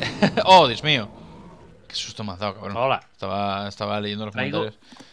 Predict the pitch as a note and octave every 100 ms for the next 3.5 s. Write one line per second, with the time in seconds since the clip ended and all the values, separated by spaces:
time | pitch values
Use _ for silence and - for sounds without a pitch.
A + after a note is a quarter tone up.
0 | - - - A2 G#2+ A#2+ A#2+ C3 B2+ B2
1 | A2 G2+ G2+ G2 - D3+ - A2+ - -
2 | - - - - - - - B2 D#3 C#3
3 | B2+ G#2 A#2+ A2